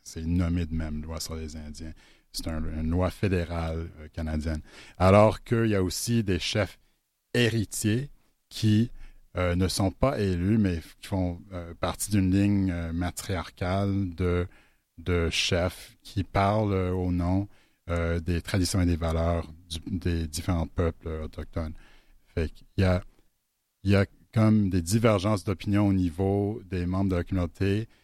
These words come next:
euh, comme l'aîné Bill Jones et le chef élu, euh, Jeff Jones, mais aussi des divergences au niveau de qui peut parler au nom de, euh,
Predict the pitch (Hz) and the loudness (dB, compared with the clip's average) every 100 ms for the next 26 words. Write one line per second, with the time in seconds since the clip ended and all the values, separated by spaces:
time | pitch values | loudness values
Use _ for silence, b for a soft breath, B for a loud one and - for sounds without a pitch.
0 | b _ _ 82 85 82 80 82 - 90 | b _ _ -4 -4 -2 -6 -8 -2 2
1 | 92 90 85 82 87 85 85 87 87 87 | 4 2 0 -4 -2 0 2 2 0 0
2 | 87 80 87 87 90 - 90 87 82 80 | -2 0 0 2 0 -2 -4 -2 -4 -4
3 | - 90 - - 104 92 90 92 110 b | -2 -2 -4 -4 0 2 2 0 -2 b
4 | b _ - 82 82 80 82 95 87 - | b _ -14 -8 -6 -8 -6 -2 -2 0
5 | 113 104 98 95 - 123 107 92 92 95 | 0 2 2 2 2 2 2 0 0 0
6 | 87 98 107 98 92 85 98 92 90 - | 0 -2 -2 0 0 0 -2 0 -4 -6
7 | - 123 110 98 - 95 90 101 101 113 | -4 -2 0 -2 -2 -2 0 0 0 -2
8 | 98 90 90 92 101 104 85 92 92 90 | -4 -2 2 2 2 0 -2 0 0 -2
9 | b b b _ _ - 82 82 | b b b _ _ -10 -4 -2